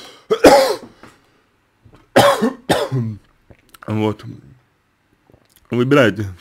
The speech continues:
себе специалистов и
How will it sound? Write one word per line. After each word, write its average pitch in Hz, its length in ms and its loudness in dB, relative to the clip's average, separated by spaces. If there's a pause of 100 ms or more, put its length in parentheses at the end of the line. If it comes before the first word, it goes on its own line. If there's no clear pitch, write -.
себе 113 420 -2 (1040)
специалистов 127 680 -6 (1900)
и 165 300 -2